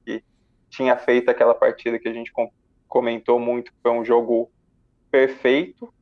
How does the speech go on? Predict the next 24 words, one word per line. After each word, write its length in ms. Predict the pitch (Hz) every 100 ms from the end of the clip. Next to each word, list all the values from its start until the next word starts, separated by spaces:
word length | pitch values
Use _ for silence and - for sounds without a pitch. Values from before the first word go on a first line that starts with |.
| _ -
e 500 | 120 117 113 113 120
não 220 | 123 160
foi 220 | - 151
uma 160 | 139 127
partida 480 | 127 120 - 123 120
ruim 460 | 120 143 127 143
contra 280 | 160 135 131
o 60 | _
Tottenham. 440 | 113 120 139 156 127
Acho 140 | -
que 80 | _ -
tem 160 | 120
muito 340 | 117 135 156 131
mérito 400 | 123 120 - 117
do 120 | 113
Tottenham, 600 | - 117 - 120 110 110 _ _ _ _ _
é, 180 | 120 113
na 140 | 113
maneira 380 | 110 110 113 120
como 680 | 117 123 117 117 113 110 113 _ _ _
contra-atacou, 880 | - 131 143 131 120 117 - - 160
né, 160 | 151 131
quando, 440 | - 117 113 110 _
como 420 | - 113 113